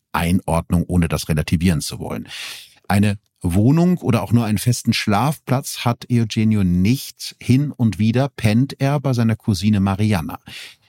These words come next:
Die hat das geschafft, was Eugenio sich auch gewünscht hat, als er nach Deutschland kam.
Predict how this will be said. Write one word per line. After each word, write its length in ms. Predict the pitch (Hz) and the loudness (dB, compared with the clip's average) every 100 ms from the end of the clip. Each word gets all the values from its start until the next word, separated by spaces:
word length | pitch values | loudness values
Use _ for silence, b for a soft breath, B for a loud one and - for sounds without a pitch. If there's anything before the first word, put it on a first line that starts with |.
| B - | B 0
Die 260 | 113 151 | 2 4
hat 320 | 127 120 - - | 2 -2 -4 -4
das 320 | 95 123 - | -2 -2 -4
geschafft, 640 | 143 135 107 123 - - | -2 0 0 0 -4 -2
was 240 | 113 - - | 0 0 0
Eugenio 580 | 104 98 92 92 98 107 - | 2 2 2 2 2 -2 -4
sich 280 | 113 - | -4 0
auch 180 | 131 139 | 2 2
gewünscht 460 | - 82 62 - 82 | 0 0 -4 -4 -4
hat, 200 | 73 - | -4 -8
als 140 | - | -4
er 60 | 76 | -4
nach 100 | - | -2
Deutschland 480 | 78 - - - - | -2 -2 -6 -8 -8
kam. 240 | - | -10